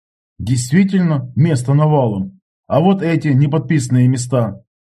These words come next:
Здесь будут лазарет, электростанция, отсек вспомогательных механизмов. Тут будут три боевых поста, а здесь рубка дежурного офицера.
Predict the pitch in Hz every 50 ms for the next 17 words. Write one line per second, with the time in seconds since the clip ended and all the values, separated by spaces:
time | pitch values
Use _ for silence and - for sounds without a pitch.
0 | _ _ _ _ _ _ _ _ _ - - 90 90 117 151 165 165 156 120 123
1 | 135 143 139 120 113 110 98 92 104 113 110 104 95 101 98 92 98 113 127 151
2 | 165 165 - - - 87 110 120 117 98 98 101 92 95 - - - 110 113 123
3 | 143 120 123 160 165 175 - - - - - _ _ _ - - - 107 101 -
4 | - 147 180 180 185 - 151 135 127 123 117 123 135 143 139 151 151 151 135 127
5 | 143 143 - 175 175 170 143 120 98 - - 80 82 80 80 - _ _ _ _
6 | _ _ _ - - 196 220 180 151 147 170 170 156 165 139 120 123 135 180 196
7 | 160 143 131 123 123 139 151 139 123 - 151 151 147 - - 117 92 76 - -
8 | - _ _ _ - - 98 98 107 123 170 202 214 196 - - - 104 147 175
9 | 170 170 - 135 120 120 117 117 143 156 147 143 135 131 127 123 147 135 - -
10 | 139 113 90 78 69 - - -